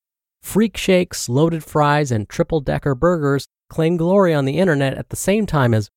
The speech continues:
clean eating, Ayurvedic medicine, and high-intensity interval training workouts.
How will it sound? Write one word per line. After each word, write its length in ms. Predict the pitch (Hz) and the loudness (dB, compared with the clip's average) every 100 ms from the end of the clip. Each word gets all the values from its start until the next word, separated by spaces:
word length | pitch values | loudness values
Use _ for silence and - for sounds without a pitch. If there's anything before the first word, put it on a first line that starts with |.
| _ _ | _ _
clean 340 | - 120 113 | -2 0 0
eating, 520 | - 196 180 110 - - _ - | 0 0 0 0 -4 -14 _ -2
Ayurvedic 500 | 110 117 120 123 127 | 0 2 0 0 0
medicine, 580 | 151 185 151 - 98 117 _ _ _ | 0 2 0 -2 -8 -12 _ _ _
and 120 | - | -6
high-intensity 760 | 120 123 117 113 127 113 107 117 | 0 2 2 2 0 -2 -2 -4
interval 420 | - 104 101 104 | -2 -2 0 -2
training 420 | - 196 180 110 | 0 2 2 2
workouts. 540 | 101 - 101 - - | 0 -2 -6 -6 -12